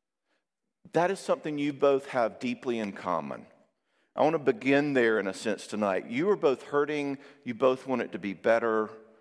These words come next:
You're on the same team in that sense. I have couples say to me, you know, "Oh, we have nothing in common." And I'm like, "Well, you know what? One thing you do have in common is you're both hurting and you both want the hurt to stop."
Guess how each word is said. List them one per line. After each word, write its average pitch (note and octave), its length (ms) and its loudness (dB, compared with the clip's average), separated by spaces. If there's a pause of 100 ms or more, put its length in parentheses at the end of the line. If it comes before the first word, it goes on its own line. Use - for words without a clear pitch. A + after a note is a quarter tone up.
(260)
You're C3 160 0
on B2 100 0
the G2 80 -6
same A2+ 420 -4
team B2 360 -6
in F#2 120 -6
that G2+ 240 -2
sense. - 320 -12
I C3 80 2
have C#3 160 0
couples C3+ 360 0
say C3+ 200 4
to A#2+ 80 2
me, A2 360 0 (240)
you - 60 0
know, A2+ 120 4
"Oh, A2 100 6
we G#2+ 200 -2
have A2 180 -2
nothing E2+ 500 -2
in D2 120 -10
common." D2+ 360 -4 (520)
And A2+ 120 -2
I'm A#2+ 100 0
like, A#2+ 160 2
"Well, B2+ 180 2
you D#3 120 0
know F#3 120 4
what? G3 260 4
One D#3+ 180 2
thing F#3 140 -2
you B2 80 -2
do C3 200 0
have E3+ 180 2
in F3 80 -4
common F3+ 340 -2
is A#2 180 -4
you're A2+ 120 -2
both C3+ 340 2
hurting A#2+ 420 -2
and - 80 -4
you G#2 80 -2
both A2+ 320 0
want A2+ 160 -8
the - 60 -10
hurt G#2+ 220 -6
to F#2+ 60 -20
stop." - 480 -2